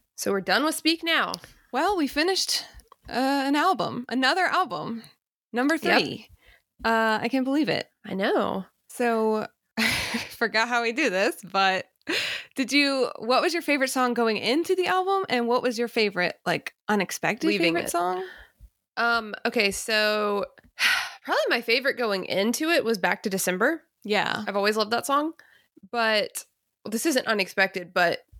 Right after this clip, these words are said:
Speaker 1: now my favorite is Dear John. I mean, Dear
Speaker 2: Yeah.
Speaker 1: John is the best song on this album.
Speaker 2: It's so true. It might be her best song, like, up until this point.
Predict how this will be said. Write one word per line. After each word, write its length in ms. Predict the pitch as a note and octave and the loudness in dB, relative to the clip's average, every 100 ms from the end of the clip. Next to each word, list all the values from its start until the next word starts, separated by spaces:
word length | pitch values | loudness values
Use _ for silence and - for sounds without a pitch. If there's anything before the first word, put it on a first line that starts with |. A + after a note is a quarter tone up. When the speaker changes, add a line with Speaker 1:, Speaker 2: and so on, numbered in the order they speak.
| - _ _ - | -20 _ _ -6
Speaker 1:
now 280 | A3+ B3+ A3+ | 0 2 2
my 120 | F#3+ | 0
favorite 280 | G3 F3+ D3+ | -2 -2 -2
is 100 | D#3+ | -4
Dear 160 | - | -4
John. 240 | - - - | -2 0 0
I 40 | |
mean, 180 | F3+ E3+ | 0 0
Dear 140 | F#3+ | 0
Speaker 2:
Yeah. 180 | G3 F3+ | 2 2
Speaker 1:
John 100 | E3 | 2
is 220 | F3 F3+ E3+ | 0 -2 -2
the 80 | |
best 500 | F3 F3 E3+ - - - _ - | -2 2 0 -2 -10 -18 _ -8
song 280 | - - - | -4 -4 -4
on 120 | - | -4
this 140 | F#3 | -4
album. 320 | - - - | -4 -2 -2
Speaker 2:
It's 140 | G#3+ - | -2 0
so 160 | G#3+ F#3 | -2 -2
true. 240 | - F3+ | -2 -2
It 60 | F#3 | 0
might 180 | A#3+ C4 | 0 0
be 100 | D4+ | 0
her 100 | B3+ | 0
best 260 | A3 G#3+ | 0 0
song, 200 | - G#3+ | 0 0
like, 140 | G#3 G3 | 0 0
up 180 | A3 G#3+ | 0 2
until 320 | G#3+ G3+ G3+ | 0 0 0
this 220 | E3+ E3 - - | 0 -2 -4 -8
point. 540 | - F3 A2+ - - | -4 -2 -2 -4 -10